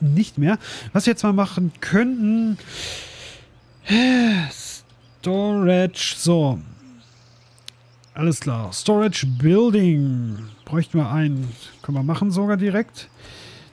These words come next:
Damit wir hier schon mal alle Kisten, die wir brauchen, irgendwie mal haben und ein bisschen mehr Ordnung reinkriegen. Ammo, Food, jetzt muss ich kurz, äh, äh, Food? Food vor allem, genau.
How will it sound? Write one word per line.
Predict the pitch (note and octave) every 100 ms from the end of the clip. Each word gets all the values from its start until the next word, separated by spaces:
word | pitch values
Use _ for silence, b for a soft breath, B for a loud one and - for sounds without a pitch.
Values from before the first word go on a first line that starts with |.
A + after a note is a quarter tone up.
| -
Damit | D3
wir | E3+
hier | E3 D#3+
schon | E3+
mal | D3+
alle | C3+ D3+
Kisten, | - E3 - D#3
die | C3+
wir | D3
brauchen, | B2+ C3+ D#3+ D3
irgendwie | - C#3 D3+
mal | C3+
haben | B2+ D#3 B2+
und | A#2+
ein |
bisschen | C3 C#3+
mehr | C3 C3
Ordnung | C3+ D3 D3 A#2+
reinkriegen. | B2 A#2+ C#3 D3+ G3+ G#3 - _ _ - _ _ _ - - - - _ _ - B B B B B B B - -
Ammo, | E3+ G3 A3 A3+ G#3+
Food, | - - - - - G3 A#3+ -
jetzt | D3+
muss | F3 D#3+
ich |
kurz, | - E3+ E3
äh, |
äh, | E3 C#3+ D3+ C3+
Food? | - A3+ C#4 - - -
Food | - - B2+
vor | - F#2+
allem, | G2+ G2+
genau. | G2 D#2+